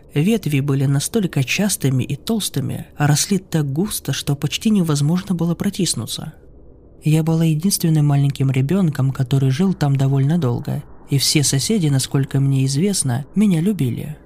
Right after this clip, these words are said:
Я была в герл-скаутах, поэтому, когда приходило время, я ходила ко всем соседям за заказами. А затем, когда они приходили, брала свою маленькую тележку и доставляла их. Поскольку мама знала и доверяла всем соседям,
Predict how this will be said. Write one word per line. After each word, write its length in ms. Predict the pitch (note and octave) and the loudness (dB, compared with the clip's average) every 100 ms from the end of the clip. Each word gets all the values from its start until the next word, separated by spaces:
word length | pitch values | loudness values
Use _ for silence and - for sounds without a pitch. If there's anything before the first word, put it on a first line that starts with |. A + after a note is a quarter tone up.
| - - - | -20 -16 0
Я 200 | E3 G3+ | 2 4
была 300 | F3+ F3+ F3 | 2 2 2
в 120 | D#3+ | 0
герл-скаутах, 1040 | D#3 F3 E3+ - - A#3 F3 C#3 C#3+ C3 - - | 0 0 0 -4 -4 0 0 -2 -6 -10 -14 -2
поэтому, 460 | F3+ A#3+ B3 D3 C#3 | 2 2 2 2 2
когда 320 | C3+ C3 C3 | 0 0 0
приходило 540 | C#3 C3+ C#3 C3+ B2+ | -2 -2 0 0 0
время, 500 | C#3 G3 F3+ - - - - - | 0 2 2 0 -6 -12 -20 -6
я 200 | F3+ A3 | 0 0
ходила 440 | F#3+ E3+ F#3 G3+ D3 | 2 0 2 0 0
ко 140 | D3 | 0
всем 260 | C#3 D3+ C#3+ | 0 0 0
соседям 560 | G#3 - C#3 B2 B2+ | -2 0 0 0 0
за 80 | C3 | 0
заказами. 720 | C#3 F3+ B2+ A2+ - - D3 - - | 0 -2 -2 -4 -6 -10 -14 -18 -2
А 140 | C#3 | 2
затем, 440 | C3+ C3 B2 G3 E3 | 2 2 0 2 2
когда 260 | C3+ C#3 | 2 0
они 240 | C3 C3 C3 | 0 0 -2
приходили, 760 | C3+ B2+ B2 - F#3 C3 D#3 - | -4 -4 -4 -2 -2 -4 -8 -8
брала 280 | D#3+ G3 C4 | -2 2 2
свою 340 | - D3+ C#3+ | 0 0 0
маленькую 480 | C3+ C3 B2 B2 B2 | 2 2 0 -2 -4
тележку 540 | B2 A#2+ C#3 F#3+ - G#3+ | -4 -2 -2 -2 -2 -4
и 260 | G#3+ G#3+ | -2 -2
доставляла 640 | A3 A#3 - A#3 C#3 - | 0 0 0 0 0 -2
их. 340 | - D3+ - - - - - - | -6 -12 -16 -20 -20 -20 -10 0
Поскольку 460 | C3+ - D3 C#3+ | 0 2 0 2
мама 280 | C#3+ C#3 C#3 | 0 2 0
знала 320 | C3+ C#3 C3+ | 2 2 2
и 100 | C3+ | 0
доверяла 520 | C3+ C3+ C#3+ G#3+ G#3+ | 0 0 0 2 0
всем 260 | C#3+ - B2+ | 0 -2 -2
соседям, 640 | A#2+ B2 - C#3+ - D3 | -2 -4 -6 -6 -8 -10